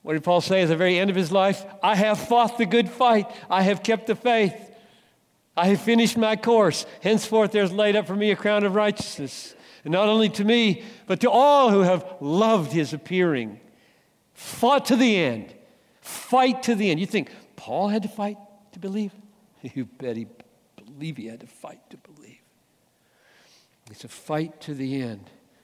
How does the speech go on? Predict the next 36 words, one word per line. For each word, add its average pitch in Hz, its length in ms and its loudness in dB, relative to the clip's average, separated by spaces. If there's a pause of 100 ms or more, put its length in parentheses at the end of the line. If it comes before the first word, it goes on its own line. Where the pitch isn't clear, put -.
(260)
You've 117 140 -18
got 123 180 -16
friends, 135 360 -8
I 131 80 -6
got 139 140 -10
friends 135 460 -10
right 131 180 -10
now 131 300 -10
who 127 180 -14
are 117 160 -12
on 127 120 -12
their 127 120 -8
deathbed. 135 680 -8 (480)
It's 120 220 -18
a 117 60 -16
fight 120 680 -12 (260)
to 120 120 -20
the 69 200 -20
end. 67 320 -18 (680)
Because 113 320 -18
however 170 760 -6
the 123 140 -12
devil 147 320 -6
gets 127 320 -6
at 147 280 -4
you 175 240 -4
in 170 280 -6
China 170 420 -6
or 151 200 -8
America 151 380 -4
at 147 80 -10
the - 60 -20
same 170 240 -6
time, 180 300 -6 (2250)
he 98 80 -20
does. - 440 -20